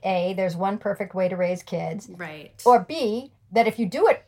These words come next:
Speaker 1: quote unquote, perfectly, whatever that is, that your kid will be perfect. I mean, there's an
Speaker 2: Right.
Speaker 1: expression that was made into a, a, a title of a book by a woman named Alison Gopnik, which is The Gardener and the Carpenter. And a carpenter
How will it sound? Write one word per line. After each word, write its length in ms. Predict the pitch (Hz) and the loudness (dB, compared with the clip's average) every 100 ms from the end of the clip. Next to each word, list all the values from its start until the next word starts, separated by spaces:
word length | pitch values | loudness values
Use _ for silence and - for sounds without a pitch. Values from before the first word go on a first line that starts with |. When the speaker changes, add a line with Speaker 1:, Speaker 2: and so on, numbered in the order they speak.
| _ | _
Speaker 1:
quote 200 | - 196 | 0 2
unquote, 320 | 208 214 180 | 2 2 0
perfectly, 420 | - 214 208 185 180 | 2 -2 -2 -2 2
whatever 280 | 180 185 190 | 4 4 6
that 280 | 196 196 | 6 6
is, 220 | 180 185 185 | 6 -2 -2
that 140 | 214 | -2
your 120 | 254 | -2
kid 180 | 247 494 | 0 0
will 100 | 320 | 2
be 140 | 208 180 | 0 -2
perfect. 560 | - 185 - - _ - | -6 -6 -8 -16 _ -4
I 60 | 226 | 0
mean, 280 | 240 240 233 | 2 0 -2
there's 440 | 214 190 185 202 240 | -12 -10 -6 -4 -2
an 60 | |
Speaker 2:
Right. 60 | 233 | -2
Speaker 1:
expression 680 | - - 370 - 175 165 | -2 2 2 2 -2 -2
that 120 | 185 196 | -2 -2
was 220 | 190 - | -4 -8
made 240 | 190 185 | -6 -4
into 200 | 185 190 | -4 0
a, 340 | 175 175 175 165 | 0 2 0 -2
a, 60 | 151 | -8
a 40 | |
title 480 | - 208 202 180 175 | -2 0 2 0 -2
of 220 | 175 165 | -2 -2
a 40 | 165 | -4
book 240 | 185 - - | -10 -8 -2
by 180 | 170 | -2
a 120 | - 113 | -2 -4
woman 200 | 82 165 | -6 -8
named 160 | - | -10
Alison 380 | - 82 151 175 | -8 -8 -6 -2
Gopnik, 340 | 220 254 196 | 0 0 -4
which 140 | 185 185 | -8 -8
is 160 | 180 - _ - | -8 -10 _ -14
The 80 | 170 | 2
Gardener 640 | 202 220 233 233 226 214 | 8 8 8 4 2 0
and 180 | 190 185 | -2 -4
the 60 | 165 | -4
Carpenter. 720 | 170 160 160 151 - 165 160 _ _ _ | -2 -2 -4 -10 -14 -14 -18 _ _ _
And 440 | 214 226 226 220 208 | 0 4 4 2 -2
a 40 | - | 0
carpenter 840 | - 339 466 269 220 196 208 - | 6 6 6 -4 0 0 0 -4